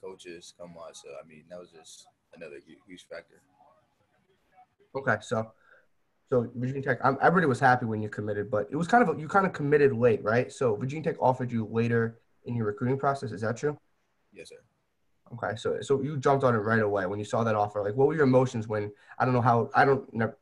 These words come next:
Speaker 2: um, obviously I'm not recruited for anything 'cause that's not what I do, but how was it, like, when your emotions, when you got, was it either an email or a letter or a call? Like, what were, what were you going through when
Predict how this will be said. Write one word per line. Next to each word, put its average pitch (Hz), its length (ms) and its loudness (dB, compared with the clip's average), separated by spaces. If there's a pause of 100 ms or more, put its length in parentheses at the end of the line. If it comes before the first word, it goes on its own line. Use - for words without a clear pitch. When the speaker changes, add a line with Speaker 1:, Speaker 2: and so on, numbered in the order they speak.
Speaker 2:
um, 98 180 0
obviously 101 300 -2
I'm - 80 -12
not - 160 -10
recruited 143 460 -4 (320)
for 139 80 2
anything 131 260 2
'cause 113 240 -6
that's 117 180 -8
not 90 140 -2
what 92 140 -4
I 104 60 0
do, 113 180 0
but 113 280 -2 (220)
how 131 220 4
was 131 200 2
it, 120 60 -4
like, 113 140 -4
when 113 100 -2
your 113 100 0
emotions, 110 300 -2
when 101 100 -6
you 104 60 -8
got, 101 260 -6
was 113 160 -8
it 107 120 -8
either 104 220 -8
an 98 120 -8
email 123 220 0
or 113 240 0
a 101 80 0
letter 107 280 0
or 90 140 -4
a 90 60 -4
call? 107 300 -4
Like, - 120 -8
what 117 120 -2
were, 120 80 -4
what 117 260 -6
were 120 80 -2
you 110 80 -4
going 104 260 -2
through 98 140 -8
when 95 240 -8